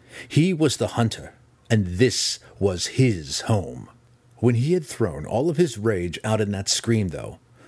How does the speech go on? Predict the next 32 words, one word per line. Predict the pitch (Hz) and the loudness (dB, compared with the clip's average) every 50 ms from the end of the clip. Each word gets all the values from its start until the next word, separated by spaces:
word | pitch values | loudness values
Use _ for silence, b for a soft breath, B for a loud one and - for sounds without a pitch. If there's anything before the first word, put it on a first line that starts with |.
| B B | B B
the | B 113 | B 0
hunter | - - 185 196 - 196 | 2 2 2 2 2 2
looked | 160 147 135 - | 0 0 0 -2
upon | 131 - - - 101 101 95 | -6 -4 -2 -2 -2 0 0
his | 92 98 - | -2 -4 -2
companion, | - 101 90 - 110 110 101 90 87 82 82 - | -2 -4 -2 0 0 0 0 0 -2 -6 -6 -6
and | 98 98 87 | -4 -4 -4
he | 80 101 107 | -2 -2 -2
was | 101 98 101 - - | 0 0 -2 -2 -2
ashamed. | 98 - - - 87 78 - - - - b b b b b b b b b b b | -6 -6 -6 -8 -8 -10 -10 -12 -16 -18 b b b b b b b b b b b
The | b | b
panther's | 92 - - 104 110 107 - 107 104 - | -10 -4 -2 0 0 0 0 -2 -2 -2
saucer | - - 123 143 135 - - 151 147 117 | -2 -2 -2 -2 -2 -2 -4 -4 -2 -2
eyes | 101 98 95 95 92 - | -2 0 0 -2 -4 -4
judged | - - - 123 127 131 110 - - | -4 -2 0 0 0 0 -4 -6 -8
him, | - 78 73 73 71 - | -10 -10 -10 -10 -8 -4
even | 110 143 170 156 147 117 95 | -2 -2 -2 -2 -2 -4 -6
if | 98 - | -6 -6
the | - - | -8 -10
panther | - - 98 92 90 - 92 87 | -8 -6 -4 -4 -4 -4 -4 -4
did | 90 98 87 | -4 -4 -4
not. | 92 85 73 76 - - _ _ _ _ _ B B B B B B | -6 -8 -8 -10 -14 -20 _ _ _ _ _ B B B B B B
The | - 123 | -2 -2
cat | - - 160 170 202 - - 208 | 0 0 0 0 -2 -2 -6 -6
was | - 139 - | -4 -2 -2
the | 143 117 - | -2 0 0
hunter's | 123 117 110 - 98 95 - - - - | 0 0 0 0 -2 -4 -4 -4 -2 -2
only | 123 156 170 175 185 190 | 0 0 2 0 0 0
link | 160 110 87 85 87 - | 0 -2 -4 -4 -6 -8
to | - - | -10 -8
the | - - | -6 -6
past, | - - - - 85 73 - - - - | -6 -6 -6 -8 -6 -6 -6 -6 -8 -8